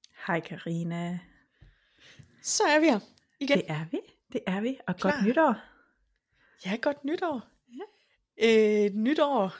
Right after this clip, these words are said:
Speaker 2: for, øh, Det Modige Selskab også.
Speaker 1: Mhm.
Speaker 2: Og det er jo noget af det, vi skal tale lidt om i dag.
Speaker 1: Det skal vi. Det er nytår for os alle sammen.
Speaker 2: Ja, ja. <laughs> Nytår, øh, og, øh,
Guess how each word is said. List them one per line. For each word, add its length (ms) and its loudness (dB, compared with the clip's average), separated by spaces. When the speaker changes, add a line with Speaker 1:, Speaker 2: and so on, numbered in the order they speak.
Speaker 2:
for, 480 0
øh, 120 -6
Det 80 -2
Modige 200 -2
Selskab 580 -2
også. 360 -6
Speaker 1:
Mhm. 600 2
Speaker 2:
Og 120 -8
det 20 0
er 60 2
jo 60 0
noget 120 2
af 60 2
det, 80 0
vi 60 -2
skal 160 -6
tale 260 -6
lidt 140 -8
om 140 -10
i 40 -10
dag. 220 -10
Speaker 1:
Det 80 -12
skal 460 -8
vi. 140 -6
Det 80 4
er 40 0
nytår 260 6
for 120 0
os 100 -4
alle 240 6
sammen. 300 4
Speaker 2:
Ja, 80 6
ja. 180 6
<laughs> 400 -8
Nytår, 560 2
øh, 480 6
og, 400 4
øh, 720 -4